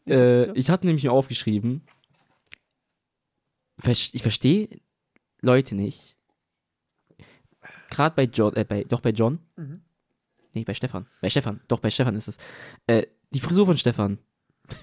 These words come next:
Speaker 2: Ich, ich
Speaker 1: Der Kampf
Speaker 2: versteh's.
Speaker 1: ist verloren.
Speaker 2: Ich versteh's nicht. Der Kampf ist verloren, ja. Und ich
Speaker 1: Mhm.
Speaker 2: verstehe das Allgemeinbild davon einfach nicht, warum Leute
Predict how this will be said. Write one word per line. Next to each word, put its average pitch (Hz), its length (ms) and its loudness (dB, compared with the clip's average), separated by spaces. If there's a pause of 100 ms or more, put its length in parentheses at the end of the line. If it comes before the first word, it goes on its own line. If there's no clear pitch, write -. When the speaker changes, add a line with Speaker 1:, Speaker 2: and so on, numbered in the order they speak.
(680)
Speaker 2:
Ich, 135 280 -2
ich 143 80 -4
Speaker 1:
Der - 100 2
Kampf - 60 -8
Speaker 2:
versteh's. 180 220 4
Speaker 1:
ist 170 80 -4
verloren. 139 380 2
Speaker 2:
Ich 127 180 -4
versteh's 147 340 0
nicht. 127 100 -4
Der 117 80 0
Kampf 190 220 -2
ist 226 180 -6
verloren, 180 320 0
ja. 117 120 0
Und - 120 -6
ich 131 60 0
Speaker 1:
Mhm. - 20 -8
Speaker 2:
verstehe 165 600 0 (380)
das 117 220 -6
Allgemeinbild 123 840 0
davon 107 260 -4
einfach 107 200 -4
nicht, 104 260 -6
warum 113 400 -2
Leute 139 500 0